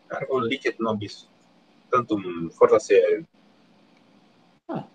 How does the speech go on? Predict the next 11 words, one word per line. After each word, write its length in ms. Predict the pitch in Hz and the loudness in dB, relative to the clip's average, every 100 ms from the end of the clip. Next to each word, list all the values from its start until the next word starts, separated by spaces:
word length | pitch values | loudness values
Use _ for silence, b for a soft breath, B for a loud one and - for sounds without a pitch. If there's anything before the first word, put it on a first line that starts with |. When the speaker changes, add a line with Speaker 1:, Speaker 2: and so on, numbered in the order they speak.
| _ _ - | _ _ 2
Speaker 1:
decem 340 | - 131 135 | 4 8 8
minutas. 840 | 120 113 135 110 - 80 - - - _ _ _ _ | 8 8 8 4 0 -6 -8 -20 -20 _ _ _ _
Speaker 2:
Bene. 280 | 151 127 113 - _ _ _ _ _ - | 0 0 -4 -16 _ _ _ _ _ -2
Speaker 1:
Bene? 260 | 233 262 - _ _ _ _ _ _ - _ | -2 -4 -14 _ _ _ _ _ _ -20 _
Speaker 2:
Bene, 300 | - - 127 135 | -6 -6 -6 -4
ergo 600 | 143 139 143 135 135 - _ | -2 0 0 0 -2 -8 _
pagin-, 420 | 147 156 156 151 - - | 0 0 -2 -8 -12 -12
ad 180 | - 135 | -12 -4
paginam 580 | 147 147 143 143 135 131 _ | -2 -2 -4 -8 -10 -14 _
quinquagesimam 1080 | - 190 196 165 139 156 151 - 143 135 123 | -4 -2 2 2 2 0 -2 -8 -8 -8 -12
sextam 880 | - - - - - - 113 113 | -12 -12 -12 -14 -14 -12 -12 -14